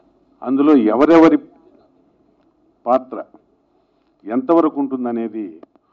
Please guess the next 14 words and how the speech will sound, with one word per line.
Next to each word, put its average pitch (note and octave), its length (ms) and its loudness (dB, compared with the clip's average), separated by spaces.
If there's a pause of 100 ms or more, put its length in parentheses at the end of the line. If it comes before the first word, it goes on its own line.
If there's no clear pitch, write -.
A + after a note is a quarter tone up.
(200)
ఒక - 80 -20
మంచి A2+ 360 -8
డైలాగ్ A2 500 -10
చాలా G2+ 180 -14
చక్కగా A2 420 -18
రాశారు. G2+ 480 -14 (1120)
ముఖ్యంగా F#3+ 360 -4
ఈ F3+ 140 -4
సినిమాలో E3 400 -6
ఉన్న D#3 140 -8
కాన్సెప్ట్‌లో C3+ 840 -8 (1900)
భువన E3+ 300 0
విజయము E3+ 540 0
అంటే A#2+ 520 -6